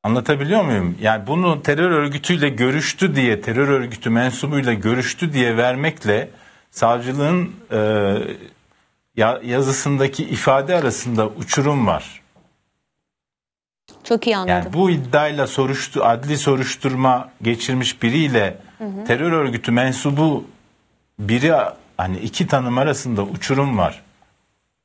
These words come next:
Speaker 1: Ya bun-, bunlar o kadar önemli şeyler ki hukukta, ceza muhakemeleri kanununda vesaire. E, soruşturma ne zaman başlamış? Mesela şimdi, e,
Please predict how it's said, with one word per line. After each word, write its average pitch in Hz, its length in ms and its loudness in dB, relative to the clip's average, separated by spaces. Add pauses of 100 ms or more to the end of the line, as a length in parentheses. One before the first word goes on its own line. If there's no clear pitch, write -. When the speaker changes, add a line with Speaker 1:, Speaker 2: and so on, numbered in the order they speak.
(260)
Speaker 1:
Ya 104 80 2
bun-, 139 340 -2
bunlar 156 320 4
o - 160 -6
kadar 165 300 0
önemli 135 340 2
şeyler 139 420 0
ki 117 120 -2
hukukta, 101 720 -2 (840)
ceza 113 340 2
muhakemeleri 101 800 0
kanununda 92 760 0
vesaire. 90 600 -2 (840)
E, 110 180 0
soruşturma 135 640 2
ne 170 140 4
zaman 147 360 4
başlamış? 107 500 -2
Mesela 104 260 2
şimdi, 143 440 0 (580)
e, 107 460 0